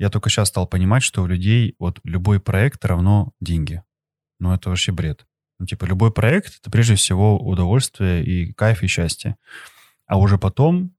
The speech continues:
если повезёт, деньги. Но так как мы живём в таком мире, что все финансово как-то недополучают деньги, да,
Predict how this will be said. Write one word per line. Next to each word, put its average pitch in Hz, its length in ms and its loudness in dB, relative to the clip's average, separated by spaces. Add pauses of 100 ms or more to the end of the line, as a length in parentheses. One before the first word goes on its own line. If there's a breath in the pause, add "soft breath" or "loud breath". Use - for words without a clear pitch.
(140)
если 95 300 -2
повезёт, 95 440 0
деньги. 87 400 -2 (420 soft breath)
Но 98 360 4
так 98 160 0
как - 120 -8
мы 98 120 4
живём 92 180 2
в - 80 -2
таком 92 280 0
мире, 135 280 4
что - 240 -6
все 85 400 -2
финансово 87 480 -2
как-то - 340 -8
недополучают 92 760 0
деньги, 87 240 0
да, 123 240 0